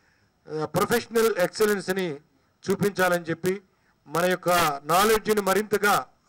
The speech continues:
మెరుగుపరుచుకోవాలని చెప్పి నేను ఆశిస్తూ, అభిలషిస్తూ ముగిస్తున్నాను. Thank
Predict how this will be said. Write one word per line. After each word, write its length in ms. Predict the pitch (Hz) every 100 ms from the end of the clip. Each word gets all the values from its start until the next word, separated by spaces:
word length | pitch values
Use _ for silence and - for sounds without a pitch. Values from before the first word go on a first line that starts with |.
| 147
మెరుగుపరుచుకోవాలని 880 | 156 185 196 185 - 180 175 165 160
చెప్పి 420 | 156 - 165 147 _ _ _ _ -
నేను 140 | 151
ఆశిస్తూ, 480 | 151 175 - 185 214
అభిలషిస్తూ 600 | 190 160 165 165 156 165
ముగిస్తున్నాను. 640 | 151 143 - 147 147 180 - _ _ _
Thank 200 | 143 165